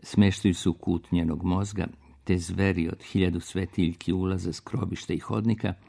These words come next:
i uspavljuje se da bi se kasnije otelotvorili u nekoj pripovedci, pesmi, skici za roman, članku. Uspravlja se, te neočekivano hvata svoj odraz u ogledalu.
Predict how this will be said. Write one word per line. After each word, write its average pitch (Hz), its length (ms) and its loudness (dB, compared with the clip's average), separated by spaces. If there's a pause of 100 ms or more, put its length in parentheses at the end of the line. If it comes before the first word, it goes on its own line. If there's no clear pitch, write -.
(320)
i 117 120 6
uspavljuje 117 480 2
se 110 160 0
da 95 60 4
bi 92 80 0
se 95 140 -4
kasnije 104 360 0
otelotvorili 95 680 -2
u 85 60 -2
nekoj 87 360 -4 (120)
pripovedci, - 640 -6
pesmi, - 580 -6 (540)
skici - 440 2
za 92 140 -2
roman, 90 480 0
članku. 82 560 -2 (1800)
Uspravlja 107 520 6
se, - 200 -8 (120)
te 101 280 4
neočekivano 98 720 4
hvata 95 400 -2
svoj - 280 -2
odraz 82 400 -6
u 90 60 4
ogledalu. 85 540 -2